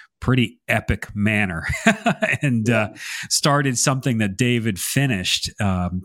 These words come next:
you know, in, in conquering the Philistines and subduing them. But even Samson had a way of escape, and God provides us a way of escape, even if we've created that trial or tribulation ourselves. But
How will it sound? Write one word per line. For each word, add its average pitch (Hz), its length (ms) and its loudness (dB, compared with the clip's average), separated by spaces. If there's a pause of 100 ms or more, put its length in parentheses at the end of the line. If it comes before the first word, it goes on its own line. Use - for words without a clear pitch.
you 113 80 2
know, 95 160 0
in, 95 100 -2
in 98 220 0
conquering 98 540 -2
the 87 60 -6
Philistines 95 760 -4
and 87 100 -2
subduing 104 640 0
them. 82 220 -6 (580)
But 107 240 0
even 127 320 2
Samson 107 640 -2
had 90 260 -2
a 87 60 0
way 92 280 0
of 85 100 -4
escape, 104 500 -2
and 87 140 -8
God 117 240 -2
provides 98 400 -2
us 98 120 -2
a 98 60 -4
way 98 200 0
of 95 100 -4
escape, 101 380 -2
even 135 300 0
if 117 200 -2
we've 117 260 2 (800)
created 120 540 2
that 101 180 -2
trial 98 340 0
or 98 100 0
tribulation 101 760 0
ourselves. 95 760 -6 (480)
But 113 140 -2